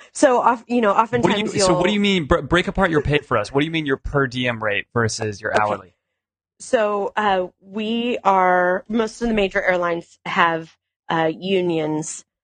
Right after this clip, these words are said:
Speaker 1: um, you know, or some type of collective bargaining organization that negotiates between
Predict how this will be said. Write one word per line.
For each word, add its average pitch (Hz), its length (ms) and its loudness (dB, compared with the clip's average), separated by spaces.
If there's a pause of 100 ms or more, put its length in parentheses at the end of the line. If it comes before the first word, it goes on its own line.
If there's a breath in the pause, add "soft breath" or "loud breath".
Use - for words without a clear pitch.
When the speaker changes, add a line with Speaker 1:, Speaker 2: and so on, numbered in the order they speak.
(220)
Speaker 1:
um, 156 460 2
you 180 180 0
know, 127 80 0
or 196 160 4
some 208 240 0
type 196 260 2
of 165 160 -6
collective 175 380 -2
bargaining 165 340 0
organization 156 840 -2
that - 180 0
negotiates 156 580 -4
between 156 540 -4